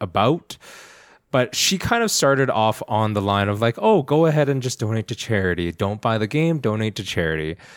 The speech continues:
And then she started injecting, I would call a political opinion into who you should donate for,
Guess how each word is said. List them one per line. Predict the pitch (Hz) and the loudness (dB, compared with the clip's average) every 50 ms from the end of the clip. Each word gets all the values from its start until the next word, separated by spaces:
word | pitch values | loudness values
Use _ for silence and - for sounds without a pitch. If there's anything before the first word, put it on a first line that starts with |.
| - - - - - _ _ _ _ _ _ - | -20 -20 -20 -20 -20 _ _ _ _ _ _ -4
And | 107 113 120 117 | -2 -2 0 2
then | 123 143 165 175 | 2 2 0 0
she | 165 - - 196 | -2 -2 -2 -2
started | - - - 123 113 110 107 101 104 104 104 104 95 85 - - - _ _ _ _ _ _ _ _ - | -2 -2 0 0 2 2 2 0 0 -2 -2 -4 -4 -8 -14 -20 -20 _ _ _ _ _ _ _ _ -10
injecting, | 117 113 113 98 - 113 101 95 - - - 113 98 98 95 95 92 92 92 92 - _ _ _ _ _ _ _ - | -8 -8 -8 -4 -2 0 0 0 -2 -4 -4 -2 -2 -2 -4 -6 -8 -10 -12 -12 -14 _ _ _ _ _ _ _ 0
I | 151 170 196 226 | 2 2 2 2
would | 220 214 208 175 | 2 0 -2 -2
call | - - 165 151 143 131 | -2 0 2 2 4 4
a | 127 | 2
political | 117 - - 139 120 120 135 139 139 - - 117 101 95 95 | 0 -2 -2 -2 0 2 2 2 2 0 0 0 0 2 0
opinion | 92 - - 104 90 90 85 82 82 82 92 110 131 135 _ _ _ _ _ _ _ _ _ _ _ _ - | 0 -2 -4 -6 -6 -6 -6 -6 -6 -8 -8 -10 -12 -14 _ _ _ _ _ _ _ _ _ _ _ _ -6
into | 104 101 95 - - - 98 92 92 90 90 90 92 - _ | -6 -4 -4 -4 -4 -2 0 2 2 2 0 -2 -4 -8 _
who | - - - 139 135 135 | -12 -4 0 2 2 2
you | 131 120 110 | 2 0 -2
should | - - 101 - | -4 -6 -8 -6
donate | 113 95 87 90 90 90 82 82 | -6 -4 -4 -4 -4 -6 -6 -10
for, | - - - - - 147 135 127 113 98 90 87 85 85 90 - - | -12 -12 -8 -4 0 2 2 4 4 4 4 4 4 2 0 -2 -4